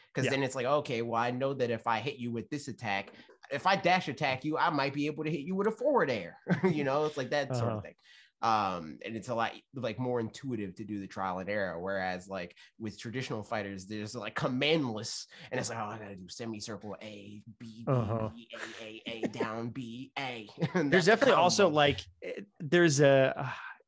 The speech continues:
Speaker 2: a learning curve kind of thing where, like, button mashing is better than a little bit knowing how to play, in my experience, at least.
Speaker 1: Mm.
Speaker 2: If I was just, like, button mashing, it's like, I'll get lucky more often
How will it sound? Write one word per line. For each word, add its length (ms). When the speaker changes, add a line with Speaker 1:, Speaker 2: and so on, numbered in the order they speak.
Speaker 2:
a 100
learning 380
curve 240
kind 160
of 60
thing 180
where, 120
like, 240
button 360
mashing 600
is 180
better 460
than 320
a 80
little 380
bit 260
knowing 340
how 100
to 80
play, 220
in 120
my 120
experience, 420
at 100
least. 220
Speaker 1:
Mm. 80
Speaker 2:
If 160
I 100
was 120
just, 140
like, 160
button 200
mashing, 320
it's 180
like, 220
I'll 140
get 320
lucky 440
more 300
often 440